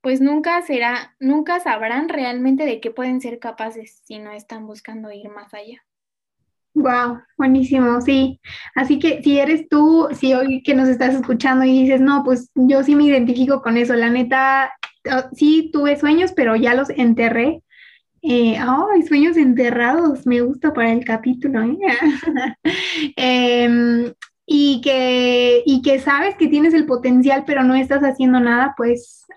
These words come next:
Speaker 2: ah, o sea, búscale, o ráscale. No, no pongas el dinero como pretexto, porque aunque sí puede ser de repente algo que nos limita,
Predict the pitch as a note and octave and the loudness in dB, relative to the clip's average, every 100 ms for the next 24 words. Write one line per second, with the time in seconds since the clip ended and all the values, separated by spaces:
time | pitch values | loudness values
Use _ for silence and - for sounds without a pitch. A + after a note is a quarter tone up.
0 | _ B3+ B3 - E4+ C4+ A#3 A3 - _ | _ -6 -6 -6 -4 -2 -2 -6 -16 _
1 | _ C4 B3 D4 D4+ - - A3+ A3 A3+ | _ 0 4 4 2 -2 -6 -2 -2 -6
2 | _ A#3+ - - C#4 C4 C4+ D4+ - C#4+ | _ -6 -6 -4 -2 0 0 -2 -4 -2
3 | C#4+ C#4+ D4 - - - D4+ E4 D#4+ F4 | -2 -2 -6 -16 -20 -4 0 0 0 0
4 | G4 G4+ G#4 F#4+ C4+ C4 C4 D4+ D#4 B3+ | 0 0 0 2 4 4 4 2 0 0
5 | A3+ A3 A#3 A#3 B3 A#3 A3 A#3+ A3+ A#3 | 0 0 -2 -4 -4 -2 -2 0 0 0
6 | B3 B3 A#3+ D4+ E4 F4 D#4+ D4+ D4+ D4 | 0 0 0 0 0 0 2 2 0 -4
7 | - - - B3 A#3 A#3 C4 C4 C4 C4+ | -18 -10 -4 0 0 0 0 0 0 0
8 | C4 A#3 A3+ A3 A3+ B3+ B3 C#4 - | 0 0 2 2 4 2 2 -2 -4